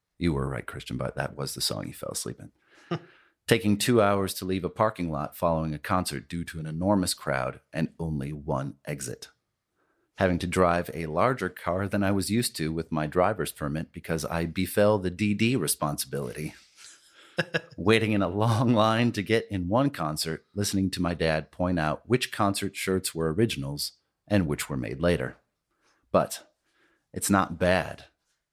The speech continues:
It's fitting. Rush is weird. They're a bunch of weird guys. Their videos are weird. Their stage setups are weird. Their music is weird.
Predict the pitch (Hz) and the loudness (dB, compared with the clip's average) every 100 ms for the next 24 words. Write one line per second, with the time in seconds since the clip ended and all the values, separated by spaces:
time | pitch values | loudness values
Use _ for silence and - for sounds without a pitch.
0 | _ - - - - 107 71 65 67 _ | _ -6 -4 -2 2 2 2 -4 -12 _
1 | _ _ _ _ _ 92 110 127 - - | _ _ _ _ _ 2 2 4 -2 -4
2 | _ _ - 127 95 76 80 67 60 - | _ _ -2 -2 0 -2 -2 0 -4 -8
3 | _ _ _ _ _ _ _ 80 76 92 | _ _ _ _ _ _ _ 0 2 2
4 | 95 101 101 101 73 87 87 85 80 87 | 2 2 -2 -6 -6 -2 0 -2 0 0
5 | 87 76 - - - _ _ _ - 80 | 2 0 -6 -14 -14 _ _ _ -6 -4
6 | 71 107 110 78 69 71 69 71 64 60 | 2 4 4 2 0 -4 -4 -8 -8 -10
7 | - _ 67 - - 87 85 - 82 80 | -18 _ -4 -4 2 2 4 2 0 0
8 | 78 82 76 78 78 73 76 _ 65 64 | -2 -2 -2 -2 -2 -4 -8 _ -6 -4
9 | 82 127 80 - 69 67 69 67 65 | 0 2 2 -4 -10 -8 -6 -6 -8